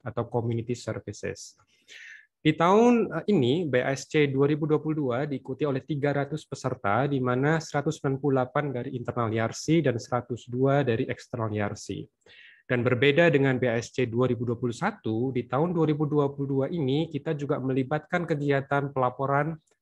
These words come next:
pengabdian masyarakat atau community services, di mana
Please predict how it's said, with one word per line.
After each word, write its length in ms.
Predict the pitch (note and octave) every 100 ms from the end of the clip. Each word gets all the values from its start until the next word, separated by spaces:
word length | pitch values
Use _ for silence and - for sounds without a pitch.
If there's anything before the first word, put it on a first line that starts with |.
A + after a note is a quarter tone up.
| -
pengabdian 560 | C#3 C3+ B2 C3 C3
masyarakat 560 | B2 A2+ A#2+ A#2 A2+ A#2+
atau 160 | A#2+ A2+
community 320 | A#2+ A#2+ A2
services, 800 | - A2 G#2 G#2 - G2 - - _ _ _ _ _ _
di 160 | _ B2+
mana 480 | A2 A2+ C#3+ F#3+